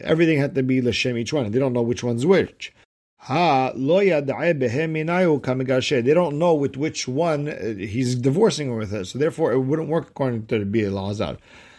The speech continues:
So, uh, but Abba, Amar Abaye, no, afilu tema Rabbi Elazar. You could even say our Mishnah is like Rabbi Elazar. Ema deba'e Rabbi Elazar kitiva lishma. Rabbi Elazar wants the writing to be lishma.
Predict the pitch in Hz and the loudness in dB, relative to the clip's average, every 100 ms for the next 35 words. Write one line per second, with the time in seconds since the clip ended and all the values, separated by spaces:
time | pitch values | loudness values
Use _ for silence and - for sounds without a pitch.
0 | - - 95 120 - 117 - 127 131 - | -8 -2 2 0 0 -2 0 0 0 0
1 | 143 143 135 120 120 147 127 98 104 190 | -2 0 2 4 4 4 4 0 0 0
2 | 185 190 180 156 151 131 117 107 151 165 | 2 0 -2 0 0 0 0 -2 -4 -4
3 | 175 135 147 143 143 117 127 113 123 120 | -4 0 2 4 2 0 -2 -2 -4 -4
4 | 117 117 110 107 104 92 - 147 175 131 | -4 -2 0 0 -2 -4 -2 2 2 4
5 | 120 117 113 110 135 147 123 123 127 113 | 2 0 2 2 4 4 2 2 0 0
6 | 120 127 - 104 110 117 113 104 - 123 | 0 -2 -4 -6 -2 0 0 -2 -4 0
7 | 170 139 117 131 _ _ _ _ _ - | 2 2 0 -2 _ _ _ _ _ -2
8 | 147 190 151 139 147 143 127 131 - 117 | 2 4 4 2 2 2 2 0 -2 0
9 | 117 113 110 101 104 98 117 90 | 2 0 -2 -6 -6 -6 -6 -6